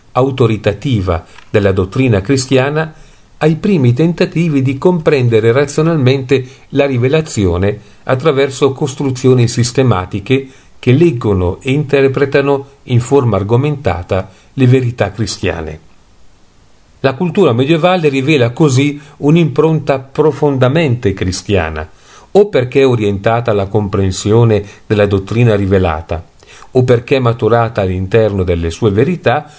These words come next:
o perché magari contrapposta ad esse. La filosofia, insomma, è in funzione della fede sia per l'interpretazione della Sacra Scrittura,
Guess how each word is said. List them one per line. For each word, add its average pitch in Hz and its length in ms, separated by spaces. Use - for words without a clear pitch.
o 170 160
perché 160 360
magari 123 440
contrapposta 127 800
ad 92 100
esse. - 440
La 104 140
filosofia, 117 600
insomma, 160 680
è - 100
in 143 180
funzione 120 580
della 110 260
fede 110 500
sia - 320
per 117 200
l'interpretazione 117 1040
della 98 240
Sacra 107 340
Scrittura, 107 720